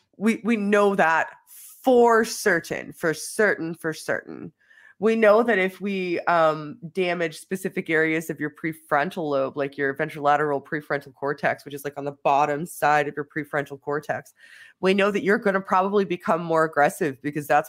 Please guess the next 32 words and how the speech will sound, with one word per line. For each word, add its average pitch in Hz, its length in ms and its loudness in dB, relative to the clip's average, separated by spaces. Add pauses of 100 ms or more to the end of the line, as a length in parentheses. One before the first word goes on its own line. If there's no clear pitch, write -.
part 165 220 2
of 151 80 -4
the 151 60 -2
brain 147 340 0
that 139 100 2
helps 156 280 -2
to - 80 -14
integrate 156 720 -2
emotional 151 840 0
responses 147 720 -2
into 160 320 -6
information 151 680 -6
processing 147 640 -2
and 131 100 -8
decision 170 460 -8
making. 120 340 -10 (540)
So 160 320 2
you're 196 160 2
going 185 300 0
to 190 80 -6
kind 165 240 0
of, 151 120 -4
like, 139 240 -4 (520)
bypass 175 880 2
the 156 320 -2
empathetic 160 680 0
component 151 680 -2
of 143 280 -2
your 151 160 -2
decision 160 480 -6
making 143 360 -4
processes 139 840 -4